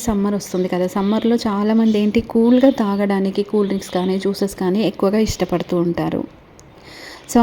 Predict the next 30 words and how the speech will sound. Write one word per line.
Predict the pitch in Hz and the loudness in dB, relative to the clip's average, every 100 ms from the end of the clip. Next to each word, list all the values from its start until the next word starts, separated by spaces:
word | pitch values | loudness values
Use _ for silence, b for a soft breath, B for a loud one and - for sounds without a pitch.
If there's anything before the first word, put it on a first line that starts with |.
| 220 | 4
అలా | 220 233 | 4 4
మనం | 233 247 | 4 4
కూల్గా | 233 220 220 233 | 6 4 4 2
తాగాలి | 220 208 208 214 220 | 0 0 0 0 0
అనుకున్నప్పుడు | 202 202 202 202 190 196 | 0 0 0 0 0 0
మాత్రం | 196 226 240 208 | 0 2 2 2
ఐస్ | - | 0
క్యూబ్స్ | 233 226 - | -2 -2 -4
పెట్టుకుంటాం | 196 - 190 190 185 190 | -4 0 -2 0 -2 -2
కదా, | 196 202 | -4 0
ఫ్రూట్స్తో | 240 233 - 226 220 | 0 0 0 -2 0
కానీ, | 202 202 202 | 0 0 0
ఇంకా | 208 202 | 0 -2
జ్యూస్తో | 196 - 202 196 | -4 -2 -2 0
కానీ | 190 196 | 0 -2
ఐస్ | - | -2
క్యూబ్స్ | 196 190 - 180 | -4 -4 -4 -4
చేసుకోవాలనుకుంటే | 170 185 185 185 190 180 196 392 B B B B B | -2 -2 0 -2 -2 -4 -2 -4 B B B B B
హండ్రెడ్ | 208 226 226 | 0 2 0
పర్సెంట్ | 214 226 226 233 | -2 0 2 2
ఈ | 190 | 2
బాక్స్ | 175 170 202 | 0 0 -2
అయితే | 185 220 214 | 0 2 2
యూజ్ | 180 202 | 2 0
అవుతుంది. | 196 185 190 240 285 | -2 0 2 6 6
ఇది | 277 277 | 8 6
మనకి | 262 - | 4 0
స్టార్టింగ్ | 196 185 220 220 | -2 -2 0 0
ప్రైస్ | 208 208 | 0 0
వచ్చేసి | 202 214 262 | -2 -2 2